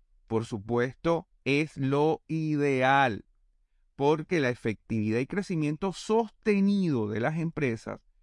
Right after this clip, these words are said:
son consecuencia directa de la gestión ejecutiva de profesionales enfocados en la proyección y mejora de la organización y no solo en las funciones operativas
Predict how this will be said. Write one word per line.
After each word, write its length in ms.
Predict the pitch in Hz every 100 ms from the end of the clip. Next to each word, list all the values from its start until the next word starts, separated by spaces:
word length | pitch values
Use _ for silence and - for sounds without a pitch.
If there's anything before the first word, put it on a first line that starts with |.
| _ _
son 320 | - - 190 190
consecuencia 800 | 196 180 147 151 151 156 175 156
directa 680 | 135 123 127 196 196 208
de 100 | 196
la 120 | 139
gestión 420 | 113 110 - 131 156
ejecutiva 760 | 175 - 110 - 202 233 247 _ _ _ _
de 260 | 117 170 196
profesionales 1040 | 151 139 196 - 226 208 185 123 101 - _ _ _ _ _ _ -
enfocados 1040 | 214 254 247 226 208 208 190 185 190 - _ _ _ -
en 160 | 277 247
la 100 | 160
proyección 800 | 156 196 196 - 156 131 120 - _ _ _ -
y 160 | 247
mejora 540 | 220 156 131 139 151 -
de 220 | 117 127
la 220 | 127 156 233
organización 1000 | 220 170 143 131 160 - 190 151 104 - _ _ _ _
y 200 | 139 120
no 280 | 117 147 262
solo 340 | - 175 185
en 60 | 262
las 120 | 214
funciones 380 | - 117 117 139
operativas 840 | 180 190 175 147 131 120 127 143